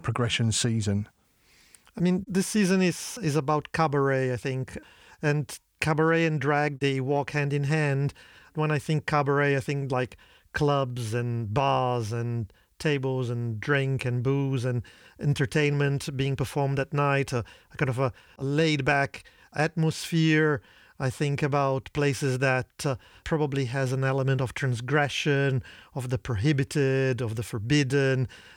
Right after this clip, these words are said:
Speaker 2: and a little bit of, uh, critique, a little bit of, uh, pointing the finger at the bourgeoisie and, uh, politics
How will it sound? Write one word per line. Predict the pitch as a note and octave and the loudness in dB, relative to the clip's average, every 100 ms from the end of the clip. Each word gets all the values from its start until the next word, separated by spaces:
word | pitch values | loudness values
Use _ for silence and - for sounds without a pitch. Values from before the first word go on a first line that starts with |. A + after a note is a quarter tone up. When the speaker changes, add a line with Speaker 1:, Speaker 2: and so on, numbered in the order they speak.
| - | -8
Speaker 2:
and | B2+ | -4
a | B2+ | -2
little | C3 | 0
bit | C3 | 0
of, | B2 - | 0 -2
uh, | B2+ - _ - | -6 -6 _ -4
critique, | D3 - - F3+ F3 - - - | -2 0 0 2 2 -2 -10 -6
a | C#3+ | -2
little | C#3 C#3 | -2 0
bit | C#3+ C#3 | 0 0
of, | C3 - | -2 0
uh, | C#3 C3 - _ _ | 0 0 -6 _ _
pointing | - D3 C#3+ C#3+ | -2 0 0 0
the | C3+ | 0
finger | - D3+ C#3+ C3+ | 0 2 2 2
at | C3+ | 2
the | B2 | -2
bourgeoisie | A#2+ C3 C3 A#2 A#2+ A#2+ D#3 E3+ E3 D#3 D3+ C#3+ | 0 0 0 0 0 0 2 4 4 4 2 2
and, | A#2+ A#2+ A#2+ | -2 -4 -4
uh, | C3 B2 A2+ - - - | -2 -4 -6 -14 -20 -18
politics | - F3 E3 - E3+ D#3 - - | -2 0 0 0 0 0 -2 -12